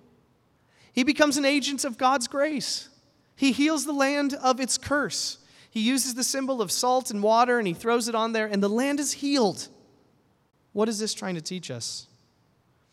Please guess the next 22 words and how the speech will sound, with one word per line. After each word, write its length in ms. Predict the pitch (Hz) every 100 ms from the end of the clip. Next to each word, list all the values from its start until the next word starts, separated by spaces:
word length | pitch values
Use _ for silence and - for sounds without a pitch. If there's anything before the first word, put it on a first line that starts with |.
| _ - -
Listen, 220 | 185 156
there's 180 | 180 185
no 160 | 185
one 140 | 196 175
here, 240 | 175 170
I 60 | 143
promise 440 | 156 165 165 -
you, 160 | 123 117 _ _ _ _ _ _ _ _
no 160 | 160 185
one 140 | 196
here 320 | 170 151 117 - - _ _ _ _ _ _ _ _ _ _ _ _ _ _ _ -
that 100 | 147
is 80 | 143
so 160 | 190
dirty 300 | 175 170 165
that 180 | 123 143
God's 240 | 143 160 156
grace 260 | 160 165
can't 220 | - 180
make 160 | 147 160
you 80 | 170
clean. 420 | - 196 190 139